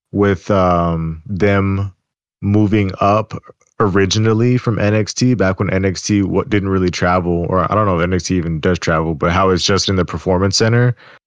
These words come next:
He liked that because he was, he could just stay there. So I'm surprised to see him up on the main roster because traveling city to city was an issue for him.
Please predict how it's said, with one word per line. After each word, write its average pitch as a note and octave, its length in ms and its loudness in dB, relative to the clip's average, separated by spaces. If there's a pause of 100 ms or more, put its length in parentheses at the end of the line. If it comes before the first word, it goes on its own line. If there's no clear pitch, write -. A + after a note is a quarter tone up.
(180)
He A#2+ 140 0
liked G2+ 360 0
that E2 320 -2
because F2+ 400 0
he G2 160 0
was, E2+ 460 -2 (260)
he G#2+ 140 0
could G2+ 160 0
just F2+ 160 -2
stay A#2+ 240 2
there. D#2+ 400 0 (500)
So G2+ 200 2
I'm G2+ 120 2
surprised G2 460 0
to F#2+ 80 0
see G2 200 0
him F#2+ 180 0
up F#2 160 0
on F#2 60 0
the E2 80 -2
main G2+ 240 0
roster E2+ 460 0
because E2+ 420 -2
traveling F#2+ 560 0
city F2+ 300 0
to E2+ 120 -4
city G2 460 0 (200)
was F#2+ 200 0
an E2 100 -4
issue G#2+ 300 0
for F2 220 -2
him. D#2+ 360 -4